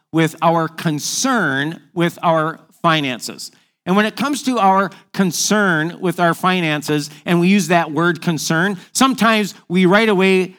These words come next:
go to, "Oh, concern means to worry," or concern means to be, like, stressed out.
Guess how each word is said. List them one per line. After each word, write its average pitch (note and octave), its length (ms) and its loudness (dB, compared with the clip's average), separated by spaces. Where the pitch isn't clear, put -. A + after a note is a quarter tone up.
go F#3+ 200 2
to, F#3 240 -2
"Oh, F3+ 260 0
concern G3 540 0
means D#3+ 320 0
to E3+ 120 0
worry," C3+ 480 -2
or E3+ 160 0
concern G3+ 540 0
means E3+ 260 0
to D#3+ 100 -2
be, D3+ 200 2
like, C#3 320 -2
stressed - 800 -4
out. B2+ 340 -2